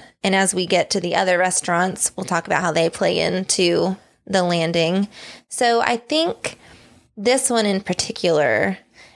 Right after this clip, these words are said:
is one that makes me even more excited to learn more about Disney Springs.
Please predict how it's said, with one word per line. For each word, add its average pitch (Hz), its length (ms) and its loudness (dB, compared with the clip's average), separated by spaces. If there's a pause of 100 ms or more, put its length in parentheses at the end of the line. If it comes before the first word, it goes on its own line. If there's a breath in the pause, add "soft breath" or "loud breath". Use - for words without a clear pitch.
(180 loud breath)
is 185 220 0
one 185 300 2
that 185 180 0
makes 190 360 0
me 202 100 0
even 175 260 0
more 175 220 2
excited 165 440 0
to 185 120 0
learn 175 200 0
more 156 180 2
about 156 460 0 (640 loud breath)
Disney 175 300 0
Springs. - 680 -2